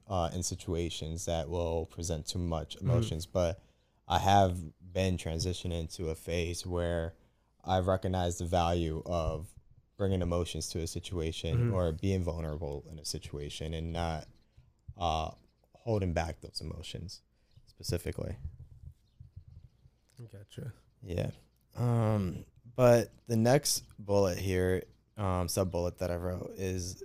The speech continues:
Speaker 1: it's a s-, uh, sensitive to validation and feedback. So do you think, how, how do, what's your take on my need for validation?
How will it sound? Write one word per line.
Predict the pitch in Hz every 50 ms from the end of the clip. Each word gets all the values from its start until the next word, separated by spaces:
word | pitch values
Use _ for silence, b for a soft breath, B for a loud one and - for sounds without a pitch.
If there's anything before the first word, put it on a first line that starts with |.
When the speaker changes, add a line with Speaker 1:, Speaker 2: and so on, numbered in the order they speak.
| - -
Speaker 1:
it's | 110 101 - -
a | 95
s-, | 90 - - - - - - b b b b b - - - -
uh, | 107 98 95 92 90 87
sensitive | - - - - 123 151 156 - - 156 156 147 - -
to | - 104
validation | 90 92 95 92 104 98 98 95 92 90 95 - - 90 82 -
and | 85 90 - - - -
feedback. | 82 - - - - 78 80 85 87 104 - - - - _
So | - - 120
do | 117 107 113 131
you | 151 175 196 202
think, | - - - 180 175 151 110 - - - - - _ _ _ _ _ _ _ _ _ _ _ _ _ -
how, | - - - 135 143 - -
how | - - 131 156
do, | 165 - - - -
what's | - 127 160 - -
your | 196
take | 147 - - 131 107 95 90 85 - - -
on | 110 107 107 107 104 101 101 98 98 98 95 92 90 87 87 - - _ _ _ _ _ _ _ _ _ _ _ _ _ _ _ - - _ - 107
my | 110 110 110 110
need | 110 110 113 113 117 117
for | - 120
validation? | 104 107 104 101 104 104 95 90 101 107 - - 147 147 156 151